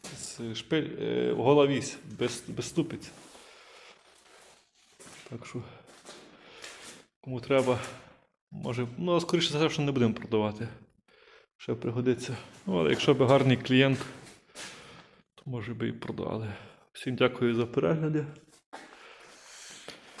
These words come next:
Підписуємося. Надіюсь, що будемо брати прицепи, будемо, будемо ремонтувати, будемо щось продавати.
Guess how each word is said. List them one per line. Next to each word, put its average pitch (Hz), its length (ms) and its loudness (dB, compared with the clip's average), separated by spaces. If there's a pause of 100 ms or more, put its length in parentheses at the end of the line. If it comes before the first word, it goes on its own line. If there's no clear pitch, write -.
(220)
Підписуємося. 165 960 6 (720)
Надіюсь, 131 340 4
що - 140 -2
будемо 120 260 2
брати 127 220 2
прицепи, 123 480 0
будемо, 113 500 -2 (2500)
будемо 127 320 -2
ремонтувати, 147 760 4 (260)
будемо 120 380 -2
щось 117 200 -4
продавати. 147 720 4